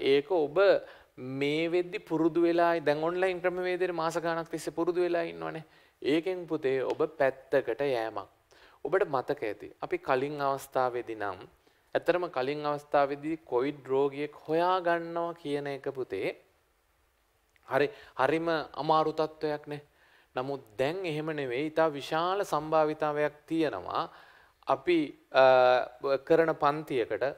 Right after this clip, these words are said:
රෝගියෙක් එන්න. දැන් මෙහෙමත් ප්‍රශ්න තියෙනවා පුතේ ගුරුවරයාටත් දිස්ත්‍රික් කරා සංචරණ සීමාව පන්නවලා තියෙනවා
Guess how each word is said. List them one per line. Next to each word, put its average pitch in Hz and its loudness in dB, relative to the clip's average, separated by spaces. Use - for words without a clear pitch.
රෝගියෙක් 127 2
එන්න. 113 -10
දැන් 135 2
මෙහෙමත් 143 -4
ප්‍රශ්න 139 -6
තියෙනවා 123 -6
පුතේ 135 -4
ගුරුවරයාටත් 147 4
දිස්ත්‍රික් 131 -8
කරා 143 2
සංචරණ 143 -6
සීමාව 131 -8
පන්නවලා 117 -2
තියෙනවා 123 -4